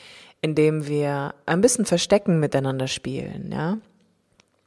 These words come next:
Also indem wir das nicht mehr tun, indem wir Stück für Stück, wie zwei kleine Zwiebeln,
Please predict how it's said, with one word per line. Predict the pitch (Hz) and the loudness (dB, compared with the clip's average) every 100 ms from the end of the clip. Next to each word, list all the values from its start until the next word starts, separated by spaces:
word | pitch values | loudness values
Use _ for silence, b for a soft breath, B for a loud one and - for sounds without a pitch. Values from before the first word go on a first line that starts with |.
| _ - - | _ -16 0
Also | 147 143 | 4 6
indem | 139 139 143 | 4 6 6
wir | 143 | 6
das | 139 - | 4 4
nicht | 165 196 143 | 4 4 2
mehr | - | -2
tun, | - 135 | -4 -6
indem | 139 147 147 151 147 | -6 2 4 4 4
wir | 147 147 - _ _ | 4 2 -2 _ _
Stück | - - 233 - | -4 6 6 6
für | 196 | -4
Stück, | - - 151 131 - B B B B B | -4 0 0 0 -6 B B B B B
wie | 180 202 | 0 0
zwei | - 175 | 6 4
kleine | - 160 151 | 6 4 4
Zwiebeln, | 147 - 170 127 127 147 | 2 2 2 4 4 6